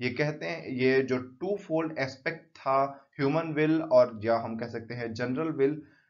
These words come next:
इसको इन्होंने develop करने का प्रयास किया और इन्होंने जो कुछ point थे Savigny के,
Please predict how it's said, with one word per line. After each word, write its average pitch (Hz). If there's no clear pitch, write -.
इसको 196
इन्होंने 139
develop 131
करने 123
का 120
प्रयास 123
किया 123
और 117
इन्होंने 127
जो 123
कुछ 123
point 143
थे 160
Savigny 127
के, 127